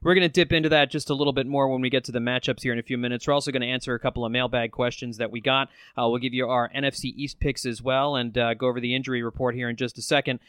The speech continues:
But first, you know, I wrote something for, for Bleeding Green, uh, Nation this week, uh, B L G. I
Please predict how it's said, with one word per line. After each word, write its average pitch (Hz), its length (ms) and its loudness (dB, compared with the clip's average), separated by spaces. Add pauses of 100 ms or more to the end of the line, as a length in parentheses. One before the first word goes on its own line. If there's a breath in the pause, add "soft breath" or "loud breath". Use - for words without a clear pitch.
(260 soft breath)
But 202 120 -8
first, 320 280 6
you 233 80 -4
know, 233 80 4
I 208 140 6
wrote 247 180 8
something 214 300 4
for, 180 260 4
for 165 120 -4
Bleeding 165 320 2
Green, 156 420 0
uh, 143 120 2
Nation 143 300 0
this 139 180 -4
week, 143 300 0
uh, 131 320 4 (180)
B 143 140 0
L 139 120 4
G. 135 260 0 (120)
I 135 140 0